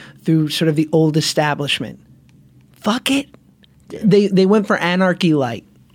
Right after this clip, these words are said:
Speaker 2: Yeah.
Speaker 1: They said, "Try it." And to your point, like, and I've heard this said before, don't mistake malevolence for stupidity. I think there are a lot of unfortunate people out there who believe that, like, this blustering bloat bag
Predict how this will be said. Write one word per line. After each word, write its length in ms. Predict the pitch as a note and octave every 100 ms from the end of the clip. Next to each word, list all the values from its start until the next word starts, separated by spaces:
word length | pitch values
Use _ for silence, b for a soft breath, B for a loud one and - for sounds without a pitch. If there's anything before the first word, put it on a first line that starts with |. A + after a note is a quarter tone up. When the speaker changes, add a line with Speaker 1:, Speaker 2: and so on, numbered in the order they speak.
| -
Speaker 2:
Yeah. 220 | E3 D3+
Speaker 1:
They 120 | E3
said, 300 | D#3 F3 D3 B B B
"Try 440 | - - B3+ A4+ A#4
it." 180 | E3+ - _ _ _ b b b
And 440 | - A3+ A#3+ A#3 A3+ - F3
to 140 | A3
your 120 | A3
point, 420 | G3+ A#3 B3 A3+ D#3+
like, 240 | F3 D#3
and 100 | E3+
I've 80 | D#3+
heard 180 | F3 F3+
this 140 | F3
said 160 | F#3+ E3
before, 240 | E3 D#3+
don't 460 | D3+ F3+ F#3 G#3 G#3
mistake 480 | F3+ F3+ - E3
malevolence 600 | E3 D#3 E3 D#3+ D#3 C#3 -
for 160 | -
stupidity. 720 | C#3 - D3+ B2+ B2 A#2 - - B B B B
I 100 | E3
think 180 | F#3 G3
there 120 | F#3+
are 200 | - D#3
a 80 | D#3
lot 260 | D3 D#3
of 100 | F3+
unfortunate 600 | E3+ D#3+ D#3+ D3+ - D3+
people 340 | - F#3+ F#3 D#3+
out 220 | C#3 B2
there 320 | - D3+ B2+
who 120 | -
believe 500 | D#3 D#3+ E3+ A3+ F#3+
that, 140 | D3 -
like, 200 | D#3+ D3
this 200 | E3 D#3
blustering 840 | D3+ D#3 D#3+ F3 - F3+ E3+ E3
bloat 400 | D3 D3+ F3 F3+
bag 420 | F3+ D3+ C#3+ C#3